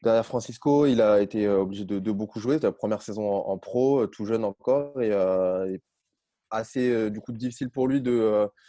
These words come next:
de, euh, enfin, il était très, très vite intégré et il a eu très, très vite beaucoup de minutes. Donc, euh, il a, il a été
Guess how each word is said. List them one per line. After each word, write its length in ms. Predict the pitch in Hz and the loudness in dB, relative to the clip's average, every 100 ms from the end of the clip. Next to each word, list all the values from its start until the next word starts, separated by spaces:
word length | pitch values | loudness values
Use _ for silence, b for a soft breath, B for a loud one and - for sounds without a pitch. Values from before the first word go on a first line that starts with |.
| b _ | b _
de, 140 | 104 | -8
euh, 840 | 107 104 101 98 95 95 95 95 92 82 _ - | -4 -2 -2 -2 -4 -6 -6 -8 -10 -14 _ -12
enfin, 140 | 95 | -10
il 120 | 98 | -8
était 220 | 101 110 | -6 -6
très, 220 | 104 - 131 | -8 -10 -8
très 120 | 135 | -8
vite 140 | 123 | -6
intégré 640 | 110 107 107 110 113 113 | -8 -6 -6 -4 -4 -4
et 180 | 107 98 | -4 -4
il 160 | 92 95 | -6 -8
a 40 | |
eu 40 | 92 | -10
très, 160 | - | -14
très 140 | 95 107 | -16 -14
vite 160 | 104 | -12
beaucoup 280 | 95 101 - | -10 -10 -10
de 60 | 113 | -10
minutes. 320 | 117 139 - b b b - | -8 -8 -12 b b b -18
Donc, 180 | 104 - | -14 -6
euh, 60 | 101 | -6
il 100 | 95 | -4
a, 180 | 92 | -6
il 100 | 90 90 | -8 -10
a 80 | |
été 100 | 92 | -10